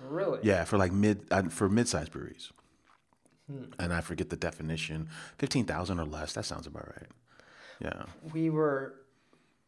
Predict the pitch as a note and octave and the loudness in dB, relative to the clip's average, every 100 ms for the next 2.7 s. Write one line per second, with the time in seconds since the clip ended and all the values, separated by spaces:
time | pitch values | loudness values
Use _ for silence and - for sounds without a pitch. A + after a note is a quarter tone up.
0 | _ D#3+ D#3+ D#3 D3 C#3+ C3+ B2+ C3 C3+ | _ 0 4 8 8 8 4 -2 -4 0
1 | C3+ C3+ C3 C3+ B2+ C#3 C#3 D3 C#3+ B2 | 0 0 -4 -6 -8 2 4 2 -2 -2
2 | C#3 D3 D#3 - A#2 A2+ | 4 4 4 -6 -6 -8